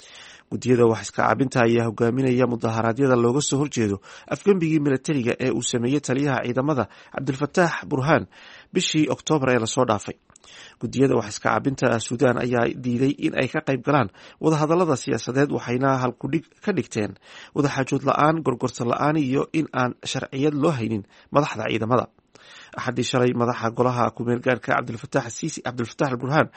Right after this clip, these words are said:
ayaa soo saaray wareegto lagu qaadayo xaaladda xukunka degdega ah ee dhammaan qaybaha dalka Suudaan, kadib markii uu soo jeediyey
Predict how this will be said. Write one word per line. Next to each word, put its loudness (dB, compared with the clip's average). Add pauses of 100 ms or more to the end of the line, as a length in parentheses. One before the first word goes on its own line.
(260)
ayaa 4
soo 2
saaray 2
wareegto 0
lagu -2
qaadayo 0 (320)
xaaladda 2 (140)
xukunka -6
degdega -2
ah -2
ee 2
dhammaan 2
qaybaha 0
dalka -4
Suudaan, 2 (400)
kadib 2
markii -2
uu 0
soo 0
jeediyey 0